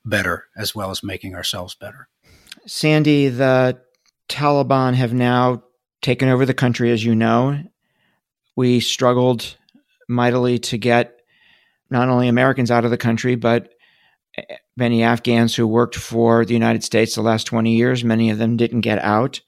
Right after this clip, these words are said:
Speaker 2: Um, and as of this taping, we've had one horrendous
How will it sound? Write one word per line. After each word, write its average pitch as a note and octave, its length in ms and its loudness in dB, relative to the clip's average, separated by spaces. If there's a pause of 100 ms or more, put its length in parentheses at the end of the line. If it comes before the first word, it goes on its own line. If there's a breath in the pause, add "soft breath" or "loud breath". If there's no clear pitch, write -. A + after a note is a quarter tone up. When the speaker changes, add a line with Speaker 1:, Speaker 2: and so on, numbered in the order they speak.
(760 soft breath)
Speaker 2:
Um, A#2 460 2
and A#2 200 0
as A#2 380 0 (160)
of A#2 160 2
this A#2+ 220 2
taping, A#2+ 400 0
we've A2+ 180 2
had A#2 240 0
one A2+ 520 0 (720)
horrendous A#2 800 0